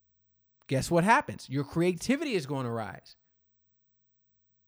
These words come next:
Now you're doing things and, and, and engaging muscles you didn't even know you had.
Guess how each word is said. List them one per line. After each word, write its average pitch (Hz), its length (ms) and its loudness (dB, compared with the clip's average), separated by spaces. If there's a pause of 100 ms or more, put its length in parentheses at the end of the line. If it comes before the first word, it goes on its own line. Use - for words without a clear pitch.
(840)
Now 185 180 6
you're 214 160 4
doing 190 480 2 (180)
things 202 340 2
and, 170 180 -2
and, 147 220 -6
and 147 120 -4
engaging 175 580 4
muscles 185 400 0
you 196 80 -2
didn't 226 220 -2
even 214 180 2
know 208 120 4
you 185 140 2
had. 196 380 2